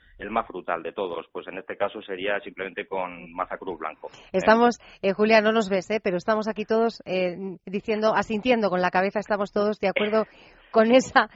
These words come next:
Speaker 2: con esa elección, ¿eh? Del, del blanco Mazacruz para ese gran reserva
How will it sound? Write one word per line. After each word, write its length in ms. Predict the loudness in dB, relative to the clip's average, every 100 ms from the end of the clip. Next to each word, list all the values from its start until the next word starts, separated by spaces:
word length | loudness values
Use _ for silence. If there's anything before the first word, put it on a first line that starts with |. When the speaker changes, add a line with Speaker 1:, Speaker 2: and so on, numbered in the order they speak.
| -16 -12 2
Speaker 2:
con 180 | 4
esa 200 | 6 6
elección, 600 | 6 4 0 2 4 6
¿eh? 120 | 4 4
Del, 460 | 4 4 0 -2
del 320 | 2 4 4
blanco 680 | 6 6 6 8 8 10 8
Mazacruz 580 | 6 2 0 2 0 2
para 400 | 2 4 4 2
ese 240 | -2 -2 0
gran 240 | 2 0
reserva 560 | -2 -2 0 4 2